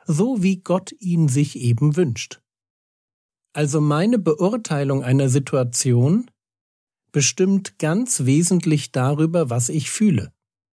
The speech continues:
Ein Vorteil von Bibellesen und Bibelverse auswendig lernen besteht nun darin, dass Gott unser Denken prägt und uns auf die Weise mit Ideen versorgt,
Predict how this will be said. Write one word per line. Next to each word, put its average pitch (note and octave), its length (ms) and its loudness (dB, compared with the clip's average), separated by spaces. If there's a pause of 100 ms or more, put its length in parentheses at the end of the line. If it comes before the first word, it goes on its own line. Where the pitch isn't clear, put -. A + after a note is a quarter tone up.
(720)
Ein C4 320 0
Vorteil D#3 760 -2
von A#2+ 280 2
Bibellesen C#3 720 4
und A#2+ 240 0
Bibelverse C#3 640 0
auswendig B2+ 640 2
lernen B2+ 460 2
besteht D#3 480 0
nun C#3+ 240 2
darin, D#3 540 0 (680)
dass D3 180 0
Gott G3 240 -4
unser D3+ 380 0
Denken D#3+ 640 0
prägt A#2 580 0 (400)
und E3 200 2
uns E3 200 0
auf D3+ 200 -2
die G#3+ 300 2
Weise D#3 320 0
mit D3+ 180 2
Ideen D3 480 2
versorgt, C3 760 0